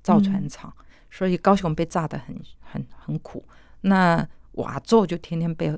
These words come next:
Speaker 1: 被轰炸，他又在靠港口盐城区嘛，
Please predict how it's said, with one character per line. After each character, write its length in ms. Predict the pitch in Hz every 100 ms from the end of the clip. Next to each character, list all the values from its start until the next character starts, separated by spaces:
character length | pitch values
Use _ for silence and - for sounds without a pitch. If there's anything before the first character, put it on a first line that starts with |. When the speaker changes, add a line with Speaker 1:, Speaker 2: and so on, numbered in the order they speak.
| - - -
Speaker 1:
被 100 | 175
轰 240 | 160 160
炸， 180 | 160 170
他 140 | 139 175
又 140 | 170
在 280 | 170 160 147 - - - -
靠 180 | -
港 280 | 190 123 151
口 260 | - 139 -
盐 200 | - 156
城 180 | 165 160
区 240 | - -
嘛， 200 | 170 160